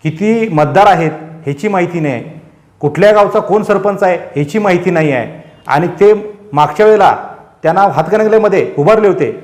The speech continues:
त्यांना तीन हजार मतं मिळाली होती विधानसभेला. त्यामुळं त्यांना कुठल्याही परिस्थितीत उमेदवारी न देता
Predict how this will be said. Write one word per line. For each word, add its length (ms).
त्यांना 160
तीन 320
हजार 240
मतं 220
मिळाली 260
होती 180
विधानसभेला. 520
त्यामुळं 440
त्यांना 420
कुठल्याही 440
परिस्थितीत 420
उमेदवारी 380
न 140
देता 320